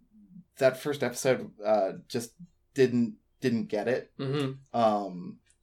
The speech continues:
Speaker 1: and it was trying, it was, it was trying
Speaker 2: It was
Speaker 1: to
Speaker 2: setting a lot of scenes.
Speaker 1: Yeah,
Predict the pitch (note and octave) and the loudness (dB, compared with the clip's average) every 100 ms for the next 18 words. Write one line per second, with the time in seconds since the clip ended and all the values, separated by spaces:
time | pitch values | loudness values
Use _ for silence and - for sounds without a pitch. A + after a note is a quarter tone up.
0 | - B2 B2 B2+ C#3 B2+ B2 D#3 D#3 D#3 | 0 2 4 2 4 2 4 4 4 4
1 | E3+ D#3+ F#3 F#3+ F3 - D3 C#3 B2+ B2 | 0 2 4 4 4 6 6 6 4 4
2 | A#2+ G#2+ - G#2+ F#2+ F2 E2 - - C3+ | 4 2 -4 -6 -6 -8 -12 -12 2 4
3 | A2 F2+ - | 6 2 -4